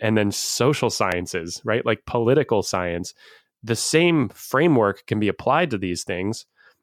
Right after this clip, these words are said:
The same framework can be applied to populations and, and the health of your physical body based on nutrition, but it gets so complicated that where those, where those things that we understand and accept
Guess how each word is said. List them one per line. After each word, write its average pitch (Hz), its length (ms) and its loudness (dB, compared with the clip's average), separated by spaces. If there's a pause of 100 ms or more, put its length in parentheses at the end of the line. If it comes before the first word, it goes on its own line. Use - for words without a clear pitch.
The 110 80 -4
same 151 260 2
framework 131 460 2
can 120 100 -2
be 113 80 2
applied 127 380 0
to 113 80 -2
populations 113 960 2
and, 95 340 -2
and 98 340 -2
the 101 200 -4
health 120 400 -2
of 110 120 -4
your 104 140 0
physical 110 440 0
body 113 440 2
based 101 320 0
on 101 120 0
nutrition, 131 600 0 (380)
but 135 100 2
it 127 160 -2
gets 147 220 -4
so 156 480 0
complicated 110 840 0 (460)
that 120 260 0 (320)
where 151 500 4
those, 123 520 2 (360)
where 143 300 4
those 123 460 2 (240)
things 135 320 2
that 113 140 4
we 117 180 4
understand 113 500 2
and 110 100 0
accept - 520 -4